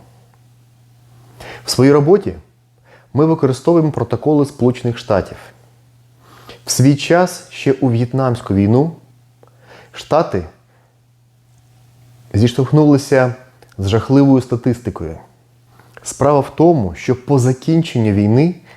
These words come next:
за п'ять років вже у цивільному житті від психологічного стану, від стресів, пов'язаних з війною, загинуло більше людей,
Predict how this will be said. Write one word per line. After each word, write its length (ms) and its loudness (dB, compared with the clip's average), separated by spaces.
за 160 0
п'ять 400 0
років 380 0
вже 180 4
у 160 2
цивільному 600 0
житті 420 -6
від 340 4
психологічного 680 0
стану, 500 -2
від 200 -2
стресів, 640 -2
пов'язаних 480 0
з 60 -8
війною, 500 2
загинуло 840 2
більше 440 0
людей, 500 0